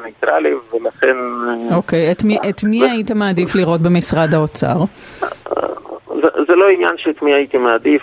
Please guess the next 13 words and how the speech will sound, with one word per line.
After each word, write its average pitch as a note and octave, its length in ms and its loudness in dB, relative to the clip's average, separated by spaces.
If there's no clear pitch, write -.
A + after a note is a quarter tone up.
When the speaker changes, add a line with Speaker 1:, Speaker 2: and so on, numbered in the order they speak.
Speaker 1:
הולכת C3 360 2
לקום C3 280 0
שם B2 160 -2
ממשלה A#2+ 560 2
שאותי B2+ 560 -2
מאוד A#2 280 0
מאוד A2+ 180 -2
מדאיגה. D#3 480 0
אה, - 40 4
לפני B2+ 400 -2
רגע D3 240 4
דיבר C3 300 2
אודי C3 280 -2